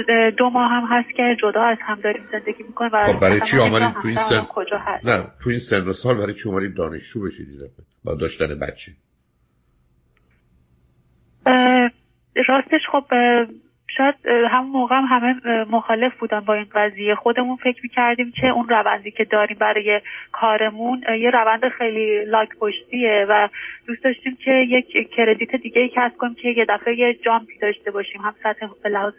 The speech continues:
Speaker 1: سطح حقوقیمون هم، چون هم رشته بودیم، اه، اه، از طریق اون کردیت بتونیم دفتر خودمون رو رفته رفته بزنیم. اون
Speaker 2: هم
Speaker 1: روش
Speaker 2: رشته؟
Speaker 1: برامون، اه، به اون صورت
Speaker 2: رشته‌تون
Speaker 1: لاک
Speaker 2: چی
Speaker 1: پشتی
Speaker 2: بود؟
Speaker 1: نمی‌خواستیم.
Speaker 2: آره، اونم پ-، رشته‌تون چی بود؟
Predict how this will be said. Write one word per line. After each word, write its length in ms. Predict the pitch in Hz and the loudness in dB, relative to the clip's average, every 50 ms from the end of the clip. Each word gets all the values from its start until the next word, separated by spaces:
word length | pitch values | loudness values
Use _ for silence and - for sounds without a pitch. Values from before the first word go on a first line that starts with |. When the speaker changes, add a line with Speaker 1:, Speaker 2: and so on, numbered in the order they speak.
| - - | -6 -4
Speaker 1:
سطح 200 | 220 208 - 214 | -4 -2 -4 -4
حقوقیمون 640 | 208 - 220 202 208 208 202 - 233 233 247 240 | -4 -2 -2 0 0 -2 -2 -2 -4 -4 -4 -4
هم، 180 | 226 233 240 233 - | -4 -6 -8 -6 -2
چون 120 | - 240 226 | -2 -2 0
هم 220 | 220 233 220 208 208 | 2 0 0 2 2
رشته 320 | 208 202 202 - - 208 | 0 0 0 0 -2 -2
بودیم، 340 | 190 190 196 - 226 226 - - - - - - - - - - - | -2 -2 -8 -8 -8 -8 -10 -14 -14 -12 -12 -12 -12 -12 -8 -2 2
اه، 60 | 214 208 208 208 202 196 - | 4 4 4 4 2 2 2
اه، 200 | 208 208 208 196 - | 2 2 2 2 0
از 160 | 214 214 208 214 - - | 0 0 0 -2 -6 -4
طریق 280 | - 220 214 214 214 214 | -2 0 0 0 0 0
اون 160 | 233 233 233 | 0 -2 -2
کردیت 460 | 233 - 233 214 202 202 208 214 - | -2 -2 0 0 0 0 -2 -4 -2
بتونیم 420 | - 220 226 - - 233 240 226 - - | -2 -2 -2 -2 -6 -6 -8 -6 -2 0
دفتر 400 | 208 196 - - - 208 214 226 | 0 0 0 0 -2 0 0 0
خودمون 440 | - - 220 214 214 202 190 196 | 0 0 0 0 0 -2 -2 -4
رو 140 | 185 196 196 196 | -4 -4 -2 0
رفته 280 | 196 190 185 - - 202 | -2 -2 -2 -4 -4 -2
رفته 260 | 196 190 185 - - 190 - | -2 -2 -4 -4 -8 -6 -4
بزنیم. 480 | 190 190 185 190 190 190 190 190 190 _ - - - - - - - | -4 -2 0 -2 -2 -2 -4 -12 -18 _ -16 -18 -16 -16 -16 -12 -6
اون 180 | - 226 226 233 | -4 0 2 2
Speaker 2:
هم 140 | - - | 2 2
Speaker 1:
روش 100 | - 87 | 2 0
Speaker 2:
رشته؟ 140 | - - 226 | 0 2 2
Speaker 1:
برامون، 320 | 214 208 214 220 233 240 226 | 2 2 2 0 -2 -4 -4
اه، 300 | - 220 208 196 190 180 180 - - _ _ _ _ 214 214 | -4 -4 -4 -4 -6 -8 -12 -16 -20 _ _ _ _ -4 0
به 60 | 220 | 0
اون 200 | 214 214 214 214 - - | 0 0 0 -6 -6 0
صورت 120 | - 208 | 2 2
Speaker 2:
رشته‌تون 320 | 208 - - - 214 214 | 2 2 2 2 2 2
Speaker 1:
لاک 20 | - | 2
Speaker 2:
چی 80 | - | 0
Speaker 1:
پشتی 140 | 82 - - 82 | -2 -2 -4 -2
Speaker 2:
بود؟ 120 | 78 78 | 0 0
Speaker 1:
نمی‌خواستیم. 440 | - - - - - - _ - - _ _ - | 0 -2 -2 -8 -16 -18 _ -20 -20 _ _ -4
Speaker 2:
آره، 320 | 104 95 - 98 107 113 | -2 0 2 4 4 4
اونم 300 | 117 117 135 131 120 104 | 4 4 4 4 2 2
پ-، 240 | 87 92 85 - - | 2 0 0 0 0
رشته‌تون 540 | 87 80 95 90 - - 127 127 127 113 87 | 0 2 2 2 2 0 0 0 0 -2 -8
چی 140 | - - 76 | -8 -12 -14
بود؟ 180 | 73 78 73 | -12 -14 -16